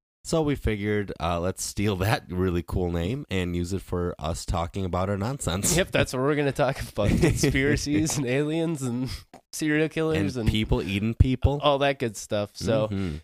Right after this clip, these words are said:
Speaker 2: yeah, I'll probably have started that by the time this episode comes out. So if you want an invite, you can either reach out to one of us on Twitter, or if you can search it on Facebook yourself, and hopefully you can find it.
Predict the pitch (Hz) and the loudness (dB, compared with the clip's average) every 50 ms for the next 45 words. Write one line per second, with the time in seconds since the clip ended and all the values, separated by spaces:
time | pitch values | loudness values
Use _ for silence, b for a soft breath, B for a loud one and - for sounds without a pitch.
0 | _ - 147 156 147 139 139 143 139 196 208 202 190 196 185 170 147 - - - | _ -2 2 4 4 6 4 4 4 4 2 2 4 2 2 2 2 0 0 2
1 | 156 147 143 143 131 143 135 135 135 - - - 143 131 123 123 120 120 123 120 | 4 4 4 4 4 4 4 4 2 0 0 2 4 4 4 4 4 2 0 -2
2 | - 135 123 123 117 120 113 - 123 113 - - - 123 113 110 - 117 110 113 | 0 0 0 0 0 0 -2 -2 -4 -4 -4 -4 -2 -2 -2 -2 -2 -2 -2 -2
3 | 104 110 110 113 113 - - - 113 107 104 107 107 - - 117 120 107 - - | 0 0 0 0 0 -2 -4 -2 0 2 2 2 2 0 -2 -6 -8 -8 -6 -6
4 | 113 113 120 120 120 117 117 120 123 113 85 120 120 120 113 123 127 127 117 107 | -6 -4 -2 0 0 0 0 0 0 -2 -2 -2 -2 -2 0 0 0 0 0 -4
5 | 127 120 - 123 110 113 117 123 113 110 113 110 110 107 101 110 113 117 - - | -6 -6 -6 -6 -6 -4 -6 -4 -2 0 0 0 0 -2 -2 -4 -6 -6 -2 -2
6 | 113 110 98 - 117 113 113 110 107 107 110 104 - - - - 113 104 107 107 | -2 -2 -2 -2 -4 -2 -2 -2 -2 -2 -2 -4 -4 -6 -8 -6 -6 -4 -6 -6
7 | - - - 127 127 131 139 151 - - 107 113 110 110 110 107 - - 110 104 | -8 -6 -4 -2 -2 0 0 -2 -2 -2 -2 -2 -2 -2 -2 -4 -6 -8 -14 -12
8 | - 110 107 104 - - 110 107 - 110 104 104 104 101 101 - 104 101 - - | -10 -10 -10 -8 -8 -8 -10 -8 -8 -6 -6 -6 -6 -6 -6 -8 -8 -8 -10 -10
9 | - 101 - 92 101 - 123 123 135 - - 113 107 110 107 - 123 110 - 117 | -14 -14 -12 -12 -10 -6 -6 -6 -6 -8 -10 -12 -10 -10 -10 -8 -10 -10 -8 -10
10 | 110 107 104 117 107 - - 104 104 110 110 120 - | -10 -10 -8 -10 -10 -8 -6 -6 -4 -4 -6 -8 -10